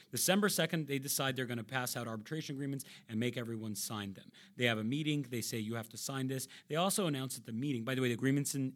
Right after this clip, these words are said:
i-, is in English, and Ms. Diaz only speaks Spanish and only reads Spanish. Um, they pass out these agreements in English. They say they have an English explan-, uh, Spanish explanation that this is an arbitration agreement, and if you keep working here,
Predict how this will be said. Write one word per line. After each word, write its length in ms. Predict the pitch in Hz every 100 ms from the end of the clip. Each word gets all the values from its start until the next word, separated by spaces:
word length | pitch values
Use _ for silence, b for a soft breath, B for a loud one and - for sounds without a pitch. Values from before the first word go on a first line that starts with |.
| -
i-, 160 | 139 -
is 140 | 123
in 280 | 117 120 123 123
English, 400 | 123 113 110 110 120
and 140 | 107
Ms. 140 | 107
Diaz 240 | - 113 107
only 180 | 110 113
speaks 260 | - 117
Spanish 440 | - 123 107 110 - B B B -
and 100 | 107
only 160 | 104
reads 220 | 104 113
Spanish. 380 | - 120 104 104 B B B -
Um, 280 | 110 107 -
they 100 | 107
pass 280 | 131 135 156
out 120 | 143
these 160 | 139 127
agreements 400 | 127 117 117 127
in 80 |
English. 320 | 117 107 104 - B _
They 220 | 117 113
say 200 | 110 123
they 120 | 113
have 180 | 113 113
an 80 | 110
English 340 | 123 139 127
explan-, 420 | 120 - 127 127 131
uh, 160 | 107
Spanish 400 | 107 143 143 147
explanation 680 | 135 - 131 113 107 - 104 B B B -
that 220 | 117 113 113 117
this 240 | 123 139
is 80 | 160
an 60 |
arbitration 500 | 160 156 151 147 147
agreement, 440 | 139 120 120 113 117 B B
and 100 | 139
if 200 | 127 117
you 100 | 127 120
keep 340 | - 254 254
working 400 | 165 214 208 190
here, 340 | 147 135 113